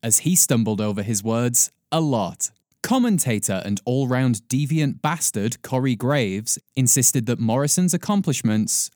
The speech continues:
are longer than a C V S receipt. E C W champion, three-time Intercontinental champion, and five-time tag team champion.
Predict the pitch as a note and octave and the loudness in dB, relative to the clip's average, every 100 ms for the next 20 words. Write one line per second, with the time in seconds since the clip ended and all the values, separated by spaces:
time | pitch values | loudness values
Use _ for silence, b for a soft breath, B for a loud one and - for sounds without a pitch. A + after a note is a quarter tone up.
0 | _ A2+ A2 A#2+ D3 A#2 G2+ G2+ - A#2+ | _ -6 0 2 2 2 0 2 2 2
1 | A#2 A2 A#2 B2+ - G2 - F#2+ F2+ - | 2 2 2 0 0 0 0 -2 -6 -10
2 | _ _ - F3+ - F3 D#3 C3+ A2+ F#2+ | _ _ 0 2 4 4 2 2 2 0
3 | A#2 G2 F#2 F#2 F2 - D#3 E3+ E3 D#3+ | 0 -2 -2 -4 -4 -2 0 0 0 2
4 | D#3+ D#3 D3+ D#3+ D3 D3+ C3 B2 G#2 - | 2 0 0 0 0 2 0 0 -2 -4
5 | G2 F#2 F#2 E2+ F2+ - B2+ C#3 - D3 | -4 -4 -4 -4 -8 -2 0 0 0 0
6 | C#3+ - B2 G#2+ G#2+ G2 - F#2+ F#2 F#2+ | 0 0 -2 -2 -2 -2 -2 -4 -4 -6
7 | E2+ | -8